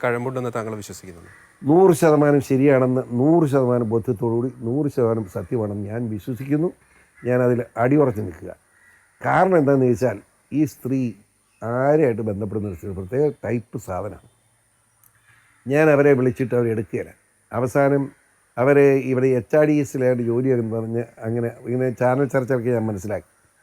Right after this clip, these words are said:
Speaker 2: അതിൻ്റെ അടിസ്ഥാനത്തിൽ എച്ച് ആർ ഡി എസിലെ നമ്പർ വഴി തൊടുപുഴയാണല്ലോ വിളിച്ചു.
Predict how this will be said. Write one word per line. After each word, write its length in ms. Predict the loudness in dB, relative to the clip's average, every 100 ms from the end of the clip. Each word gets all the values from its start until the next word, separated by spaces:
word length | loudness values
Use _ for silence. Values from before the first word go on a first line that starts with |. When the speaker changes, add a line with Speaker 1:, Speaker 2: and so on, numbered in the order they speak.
| _ _ _ _ _
Speaker 2:
അതിൻ്റെ 280 | 0 2 4
അടിസ്ഥാനത്തിൽ 640 | 4 2 2 2 2 0 0
എച്ച് 180 | 2
ആർ 80 | 2
ഡി 60 | 2
എസിലെ 380 | 0 0 -2 -2
നമ്പർ 320 | -4 -4 -2
വഴി 160 | -2 -2
തൊടുപുഴയാണല്ലോ 580 | -4 0 2 0 -2 -4
വിളിച്ചു. 280 | -4 -8